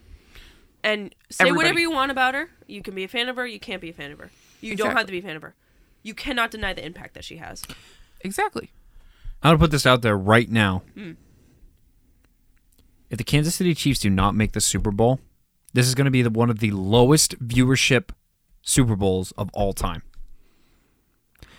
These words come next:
Speaker 3: Because you're gonna have the crossover fans that are Taylor Swift fans
Speaker 1: Yep.
Speaker 3: and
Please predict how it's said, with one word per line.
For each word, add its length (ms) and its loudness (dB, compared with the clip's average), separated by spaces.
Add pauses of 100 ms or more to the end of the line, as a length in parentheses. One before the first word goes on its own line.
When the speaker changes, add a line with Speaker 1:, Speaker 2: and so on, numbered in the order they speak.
(140)
Speaker 3:
Because 380 6
you're 80 6
gonna 180 4
have 260 4
the 60 0
crossover 600 4
fans 300 2
that 100 4
are 40 0
Taylor 340 2
Swift 280 4
fans 480 4
Speaker 1:
Yep. 120 -16 (420)
Speaker 3:
and 440 6